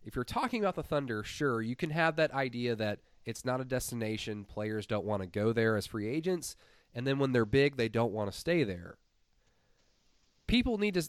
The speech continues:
the national media needs to stop looking at the University of Oklahoma football head coach in that same light, because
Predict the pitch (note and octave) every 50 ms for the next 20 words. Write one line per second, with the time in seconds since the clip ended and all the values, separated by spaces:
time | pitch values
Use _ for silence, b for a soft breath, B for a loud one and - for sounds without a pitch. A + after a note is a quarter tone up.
0 | - D3 D3+ D#3 E3+ G3 B3 A#3+ - G#3 E3+ E3+ E3 E3 D#3 D3 C#3+ C#3+ - -
1 | - - D#3 C#3 B2 - C3+ C3+ - C#3 B2+ A2+ - A#2+ A#2 B2 A#2+ A#2+ A2+ B2
2 | A#2 - - A2+ A2 A#2 A2 - - - A#2+ G#2+ G2+ G2 - - B2+ - - A2
3 | G2+ G2+ A2 A2 G#2 - - A#2 G#2 G#2 G2+ - - - A#2+ A2 A2 A2 - -
4 | - - A#2 G#2 G#2 G2+ G#2 G#2 G#2+ G#2 G2 A2 A#2+ A#2